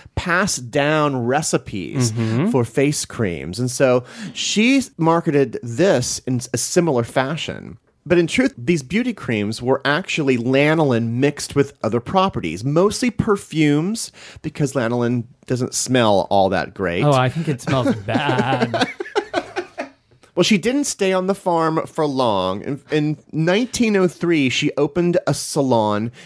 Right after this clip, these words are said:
Speaker 1: in Melbourne, selling a product called Velez Skin Food. So in nineteen oh four, she advertised it thusly, quote, "It is compounded from rare herbs which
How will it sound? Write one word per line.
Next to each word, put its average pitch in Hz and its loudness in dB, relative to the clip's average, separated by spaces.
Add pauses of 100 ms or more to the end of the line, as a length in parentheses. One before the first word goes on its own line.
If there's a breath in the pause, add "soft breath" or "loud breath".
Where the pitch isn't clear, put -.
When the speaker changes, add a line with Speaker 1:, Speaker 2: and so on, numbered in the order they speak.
(120)
Speaker 1:
in 151 0
Melbourne, 147 0 (140)
selling 240 0
a 262 4
product 127 0
called 123 0 (120)
Velez 156 2 (140)
Skin - 0
Food. 95 -2 (320)
So 202 -2
in 185 2
nineteen 240 0
oh 156 2
four, 123 0
she 135 -2
advertised 135 0
it 117 -2
thusly, 98 -6
quote, 117 0 (420 loud breath)
"It 208 0
is 240 2
compounded 220 0
from 143 -2
rare 151 2
herbs 131 0
which 113 -6